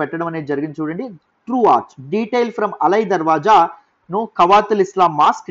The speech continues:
ఢిల్లీ. ఆ కవాతుల్ ఇస్లాం మాస్క్ ఏదైతే ఉంటుందో అక్కడ అలై దర్వాజా మనకి, ఆ, అలావుద్దీన్ ఖిల్జీ ఎవరైతే ఉన్నారో ఆయన construct చేసినటువంటి ఒక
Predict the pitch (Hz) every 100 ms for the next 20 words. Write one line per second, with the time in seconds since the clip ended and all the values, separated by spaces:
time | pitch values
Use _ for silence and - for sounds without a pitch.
0 | 131 127 139 - 151 156 165 180 196 202
1 | 180 185 180 165 165 175 165 160 151 160
2 | 240 202 175 127 143 _ _ 143 185 214
3 | 180 151 151 135 170 156 135 147 - 147
4 | 139 - - 127 123 117 143 170 190 165
5 | 180 170 165 165 180 165 160 160 147 208
6 | 233 175 165 156 - 180 156 160 - 151
7 | 139 135 131 269 320 _ _ 139